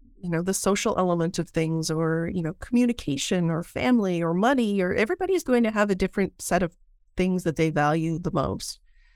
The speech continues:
Um, so thinking about what's important to you and then really delving into all those thoughts to look for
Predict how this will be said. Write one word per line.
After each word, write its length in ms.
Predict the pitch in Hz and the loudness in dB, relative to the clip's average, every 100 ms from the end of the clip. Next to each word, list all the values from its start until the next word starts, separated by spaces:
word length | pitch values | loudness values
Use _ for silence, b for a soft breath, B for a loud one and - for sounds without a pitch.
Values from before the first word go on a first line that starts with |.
| _ _ - | _ _ -10
Um, 220 | 185 175 - | -8 -8 -10
so 180 | - 196 | -2 -2
thinking 380 | - 185 202 | 0 0 0
about 220 | 190 180 180 | 0 0 0
what's 300 | 160 - 185 | -2 -2 -6
important 440 | 180 165 - 190 | -2 -4 -2 -4
to 120 | - | 0
you 320 | 175 180 185 175 | 0 2 2 2
and 120 | 180 | 2
then 220 | 185 196 | 2 2
really 360 | 190 202 196 180 | 0 0 2 0
delving 580 | - 165 185 175 170 170 | 2 2 2 0 0 2
into 380 | 196 220 190 | 0 0 0
all 160 | 165 160 | 0 0
those 200 | 151 156 | -2 -4
thoughts 420 | - - - - | -4 -6 -6 -6
to 80 | - | 0
look 260 | 165 160 - | 2 2 -2
for 220 | - 175 | -2 -2